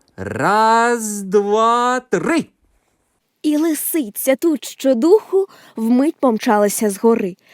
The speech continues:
Speaker 2: Мчить малина над землею, до струмочка й через міст. І не зна, що рак клешнею учепився їй за хвіст.
Speaker 1: Ось пеньок, аж дух спинився,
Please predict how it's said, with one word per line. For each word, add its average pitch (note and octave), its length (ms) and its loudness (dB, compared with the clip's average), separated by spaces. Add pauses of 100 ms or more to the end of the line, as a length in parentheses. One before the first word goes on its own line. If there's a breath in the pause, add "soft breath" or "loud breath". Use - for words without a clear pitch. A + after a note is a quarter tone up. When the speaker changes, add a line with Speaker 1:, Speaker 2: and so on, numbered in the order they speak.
(280 loud breath)
Speaker 2:
Мчить B3 500 0
малина A#3+ 480 4
над B3 180 0
землею, C4 720 -2
до D4 200 -2
струмочка A#3+ 800 -2
й C#4+ 140 -4
через D4+ 480 -2
міст. B3+ 500 -2 (440 soft breath)
І C#4 160 -6
не D4 220 -2
зна, C#4 480 -2
що B3 460 -2
рак D#4 580 0
клешнею C4 960 0 (280 loud breath)
учепився B3 640 -2
їй G#3+ 280 -2
за A#3+ 140 -4
хвіст. - 600 -6 (180)
Speaker 1:
Ось C#3 280 0
пеньок, D#3 600 -4 (340)
аж A#2 340 -4
дух D3 260 2
спинився, A2+ 760 -6